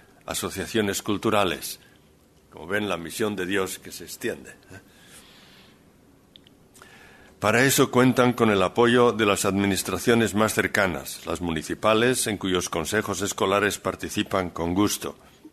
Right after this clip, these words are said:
Su fin es tejer redes sociales para mujeres que no tienen el mismo acceso a la formación, para inmigrantes que se abren paso, para chicas y chicos que buscan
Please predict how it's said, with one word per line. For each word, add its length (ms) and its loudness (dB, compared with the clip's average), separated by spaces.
Su 180 -8
fin 260 2
es 140 2
tejer 360 0
redes 300 4
sociales 580 0
para 260 -2
mujeres 460 0
que 120 -2
no 120 2
tienen 360 2
el 100 -2
mismo 320 0
acceso 560 0
a 100 0
la 120 0
formación, 680 -2
para 200 2
inmigrantes 640 2
que 120 -2
se 140 2
abren 280 0
paso, 460 0
para 320 -4
chicas 400 -2
y 80 -10
chicos 500 -2
que 120 -12
buscan 580 -4